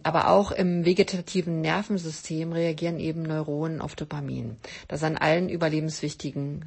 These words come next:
Regulationsvorgängen sozusagen der inneren Organe beteiligt ist. Also eine Heilung auch von Organen ist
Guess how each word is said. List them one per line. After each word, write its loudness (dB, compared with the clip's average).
Regulationsvorgängen -6
sozusagen -10
der -6
inneren -4
Organe -4
beteiligt -10
ist. -10
Also 4
eine 4
Heilung 4
auch -2
von -2
Organen -2
ist -10